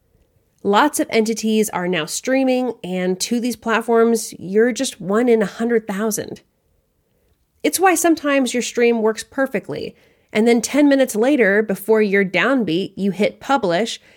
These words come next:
and the whole thing collapses despite nothing changing. They push out new releases without warnings.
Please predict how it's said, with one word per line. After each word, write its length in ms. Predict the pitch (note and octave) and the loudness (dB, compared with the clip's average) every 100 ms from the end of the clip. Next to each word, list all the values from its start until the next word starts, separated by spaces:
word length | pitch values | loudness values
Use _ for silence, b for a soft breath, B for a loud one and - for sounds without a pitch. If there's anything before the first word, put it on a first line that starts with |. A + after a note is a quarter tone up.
| b | b
and 160 | G#3 A3 | 2 2
the 60 | |
whole 200 | A3+ C#4+ | 4 2
thing 220 | D4 C4 A#3+ | 4 0 0
collapses 800 | - G#3+ G#3+ G#3+ - D#3+ E3+ F#3 | -2 -2 0 -2 -4 -4 -4 -6
despite 480 | F#3 - G3+ F#3 | -8 -4 -4 -2
nothing 380 | F#3 F3+ F#3 E3+ | -4 -4 -4 -6
changing. 500 | - A#2 G#3 - G#3+ - _ _ _ _ _ _ _ _ _ _ _ - | -6 -8 -10 -12 -14 -16 _ _ _ _ _ _ _ _ _ _ _ 0
They 120 | G#3+ | 0
push 320 | G#3+ - D#4+ | 2 0 2
out 160 | D#4+ A3+ | 2 2
new 180 | A#3+ C#4 | 2 2
releases 480 | C4 A3 G#3+ A3 G#3 | 2 2 2 -2 -2
without 300 | F3+ G3+ F#3 | -2 -2 -2
warnings. 540 | F#3+ G3 F#3+ G3 | -2 0 0 -2